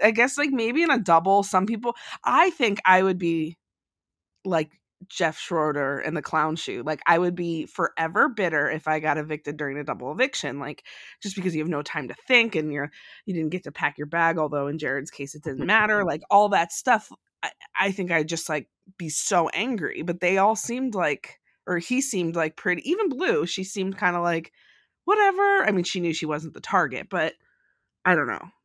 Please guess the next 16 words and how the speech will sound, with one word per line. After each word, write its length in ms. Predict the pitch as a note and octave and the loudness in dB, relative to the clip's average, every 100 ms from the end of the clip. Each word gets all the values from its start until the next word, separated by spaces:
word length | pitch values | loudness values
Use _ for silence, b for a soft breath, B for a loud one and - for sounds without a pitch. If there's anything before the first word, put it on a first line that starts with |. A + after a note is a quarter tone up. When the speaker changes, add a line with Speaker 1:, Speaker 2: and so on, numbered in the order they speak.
| _ | _
Speaker 1:
They 80 | G3 | -6
just 120 | F#3+ G3 | -4 -2
have 80 | E3 | -2
a 40 | |
different 320 | D#3+ D3 C#3+ | -2 -6 -6
attitude 420 | C#3+ C#3+ D3+ B2+ - | -4 -4 -6 -10 -10
than 80 | F#2+ | -10
I 120 | A2 | -10
would. 240 | B1+ - - b b b _ _ _ _ _ _ _ - | -12 -14 -16 b b b _ _ _ _ _ _ _ 4
Speaker 2:
Um, 720 | A2 G2+ F2+ F2 E2 D#2 D#2 - | 8 8 6 4 0 -6 -12 0
yeah, 180 | F#3+ B3+ | 2 2
no, 300 | B3+ C4 G3+ | 0 0 0
I 80 | |
totally 380 | G#3+ A3+ G#3+ G#3+ | -2 0 0 -2
agree. 460 | F#3+ F#3+ G3+ G3+ E3 | -4 -6 -4 -4 2
Uh, 480 | A#2+ B2+ B2 A#2+ A2+ | 6 8 8 6 4